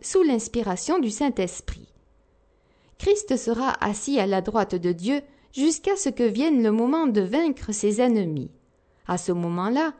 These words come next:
Israël sera converti et la cécité spirituelle de ce peuple prendra fin. Alors seront accomplies les paroles du psalmiste, « Ton peuple sera un peuple de franche volonté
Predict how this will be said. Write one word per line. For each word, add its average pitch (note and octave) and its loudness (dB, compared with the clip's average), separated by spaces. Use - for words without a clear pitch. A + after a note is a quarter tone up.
Israël D4+ 2
sera G#3 -2
converti A#3+ -2
et E4+ 4
la A#3+ 6
cécité A3+ 0
spirituelle C4 -4
de C4 0
ce G#3+ 0
peuple A3 0
prendra G#3 -4
fin. - -10
Alors G3 0
seront F#3 -4
accomplies F#3 -4
les F#3 0
paroles F#3+ -2
du F3+ -4
psalmiste, « G#3+ -2
Ton D#4 0
peuple F#4+ 0
sera B3 -2
un A#3 2
peuple F#3 0
de F#3+ 2
franche A#3+ -2
volonté G#3+ 0